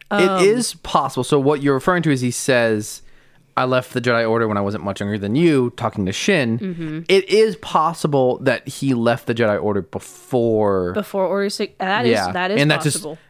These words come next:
Speaker 2: 'cause the only, only bit of information we really have about him, other than knowing he's a Jedi, is that Huyang said he disappeared after
Speaker 1: I don't
Speaker 2: Order
Speaker 1: think he was
Speaker 2: sixty-six.
Speaker 1: ever an Inquisitor.
Speaker 2: No, I have no reason to think that.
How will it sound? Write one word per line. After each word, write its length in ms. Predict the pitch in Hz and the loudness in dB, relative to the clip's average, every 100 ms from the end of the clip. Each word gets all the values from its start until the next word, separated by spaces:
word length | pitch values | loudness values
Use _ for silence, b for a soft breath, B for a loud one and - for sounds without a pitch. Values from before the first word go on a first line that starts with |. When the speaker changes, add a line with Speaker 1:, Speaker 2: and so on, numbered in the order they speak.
| - | -6
Speaker 2:
'cause 120 | 143 | 0
the 40 | 208 | 2
only, 220 | 226 202 | 0 0
only 260 | 190 233 196 | 0 2 2
bit 160 | 175 | 0
of 80 | 160 | 0
information 380 | 165 156 156 143 | 0 0 0 0
we 40 | |
really 100 | 123 | 0
have 240 | 107 123 117 | 0 -2 -2
about 400 | 95 110 113 123 | -2 0 0 -2
him, 240 | 117 98 | -2 0
other 140 | 101 101 | 0 0
than 100 | 104 | 0
knowing 180 | 101 | 0
he's 100 | 101 | -2
a 40 | 107 | -2
Jedi, 300 | 135 127 117 | 0 0 0
is 40 | |
that 100 | 101 | -2
Huyang 260 | 101 135 117 | -2 -2 -2
said 120 | 107 | -6
he 120 | 110 | -8
disappeared 840 | 110 107 - - - 127 120 110 92 b b b b b - | -10 -10 -10 -10 -4 2 2 2 -2 b b b b b -2
after 140 | 254 | 0
Speaker 1:
I 20 | |
don't 160 | 294 494 | 0 0
Speaker 2:
Order 100 | 494 | 0
Speaker 1:
think 120 | 392 254 | -2 0
he 80 | |
was 140 | 214 175 | 0 2
Speaker 2:
sixty-six. 300 | 151 190 214 | 0 -2 -2
Speaker 1:
ever 140 | 220 | -2
an 100 | 208 | -2
Inquisitor. 640 | 175 180 180 160 151 - - _ - - - - - - - | -4 -6 -8 -8 -12 -14 -18 _ -20 -16 -16 -18 -20 -14 0
Speaker 2:
No, 120 | 170 143 | 2 4
I 80 | |
have 60 | 120 | 2
no 100 | 104 | 0
reason 200 | 98 95 | -2 -4
to 60 | 92 | -6
think 180 | 90 | -6
that. 240 | - - | -6 -8